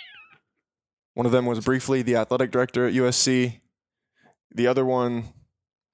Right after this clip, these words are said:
is probably one of the more famous people of the last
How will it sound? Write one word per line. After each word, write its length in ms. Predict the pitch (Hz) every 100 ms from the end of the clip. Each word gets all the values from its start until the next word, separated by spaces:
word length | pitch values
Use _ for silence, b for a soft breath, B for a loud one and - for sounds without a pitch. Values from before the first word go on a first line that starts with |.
| _ _ _ _ _ _ -
is 160 | 113 107
probably 320 | 131 123 120
one 160 | 117 113
of 60 |
the 60 | 110
more 180 | 110 110
famous 340 | 123 113 107
people 340 | - 117 117 110
of 120 | 107
the 60 | 107
last 340 | 95 113